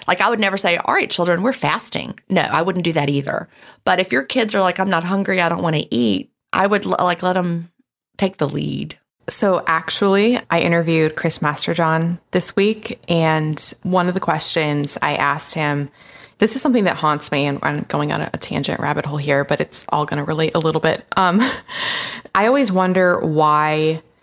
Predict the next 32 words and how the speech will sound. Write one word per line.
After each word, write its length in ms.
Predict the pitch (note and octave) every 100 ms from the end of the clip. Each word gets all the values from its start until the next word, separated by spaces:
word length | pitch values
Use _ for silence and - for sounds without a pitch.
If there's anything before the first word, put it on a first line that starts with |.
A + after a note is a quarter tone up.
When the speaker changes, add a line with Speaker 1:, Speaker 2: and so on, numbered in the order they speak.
| -
Speaker 2:
his 220 | A#3+ B3
focus 460 | F3+ E3 F3+ F3+ -
a 80 |
lot 240 | F3+ F3 F3+
is 320 | D#3 D3 - D#3
vi-, 240 | D3+ - -
nutrients 920 | E3+ D#3+ D#3 F3 D#3+ D#3 D#3+ - - -
and 180 | D#3 D3
vitamins 680 | C#3 C#3+ D3+ D3+ D3 D3+ -
and 140 | D3
how 240 | D3+ D3
do 80 | D3
you 220 | D3 D3 C#3
get, 640 | C#3+ C#3 - - - - - -
you 120 | E3
know, 180 | D#3 - -
the 60 |
most 240 | D#3+ D#3+ D3+
nutrient-rich 680 | C#3 D3 C#3 D3 C#3+ -
diet. 340 | C#3+ C#3 C3+ C3+
And 100 | E3
he 60 |
was 100 | F3
talking 260 | F#3+ F3 F3
about 180 | D#3 -
the 60 |
work 220 | D3 C#3+
of 100 | D3
Weston 540 | C#3+ - - D3 D3 C#3+ - - - -
Price 520 | B3+ B3 A#3 - - -
and 500 | E3 D3+ D3 C#3+ D3 - - - _ -
how 640 | F3+ D#3+ D3 C#3+ C#3+ D3